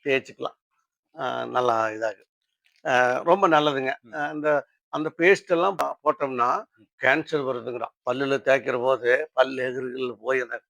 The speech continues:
Speaker 1: கெமிக்கல்
Speaker 2: ஆ.
Speaker 1: அப்படியே உடம்புல உருவாகி கேன்சர் வருதுங்கிறான். அதெல்லாம்
Speaker 2: ஆ.
Speaker 1: போடக்கூடாதுங்க.
Speaker 2: ஆ.
Speaker 1: பிளாஸ்டிக் பல் துளக்கி,
Speaker 2: ஆ.
Speaker 1: அப்புறம் இந்த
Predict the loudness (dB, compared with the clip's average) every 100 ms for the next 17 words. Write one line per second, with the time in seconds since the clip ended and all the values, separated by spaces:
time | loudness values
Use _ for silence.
0 | -12 -8 -8 -6 -6 -6 -10 -16 _ _
1 | _ -8 0 4 4 4 0 -4 -2 -4
2 | -2 0 0 -2 -4 -4 -6 -10 -8 -6
3 | -6 -4 0 0 0 -2 -2 -6 -20 _
4 | -20 _ _ _ _ 0 0 -2 -8 -8
5 | -6 -4 -4 -6 -6 -8 -4 -2 -2 -4
6 | _ _ _ _ _ -10 -6 0 2 4
7 | 2 0 -2 -6 -8